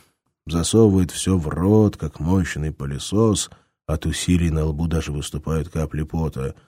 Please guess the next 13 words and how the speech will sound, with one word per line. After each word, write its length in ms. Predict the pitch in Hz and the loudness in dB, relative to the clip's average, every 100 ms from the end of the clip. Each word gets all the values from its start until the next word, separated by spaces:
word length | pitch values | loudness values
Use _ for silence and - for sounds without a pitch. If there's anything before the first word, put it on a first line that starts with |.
| _ _ _ | _ _ _
Потом 380 | 90 92 170 156 | -4 2 2 4
корочкой 520 | - 143 123 - 95 | 6 6 6 2 0
хлеба 540 | 82 - 90 147 131 110 | 0 -2 0 2 0 0
подбирает 640 | 101 80 80 101 117 82 | -2 -2 -2 2 2 0
с 100 | - | -6
тарелки 500 | - 73 101 92 - | -4 0 0 0 -4
остатки 600 | 65 - - 80 - - | -8 -8 -6 -8 -8 -12
соуса. 760 | - - 60 50 - - - - _ _ _ _ _ _ _ _ _ _ - | -12 -10 -10 -10 -10 -12 -12 -14 _ _ _ _ _ _ _ _ _ _ 4
Разговор 460 | 104 139 190 214 | 6 8 8 8
поддерживает 680 | 196 175 165 180 165 156 135 | 6 4 6 6 8 6 8
главным 400 | 147 151 139 135 | 8 8 10 8
образом 440 | 131 123 120 123 | 6 4 4 2
Ходжес, 640 | 123 156 95 - - - | 2 0 0 -2 -8 -10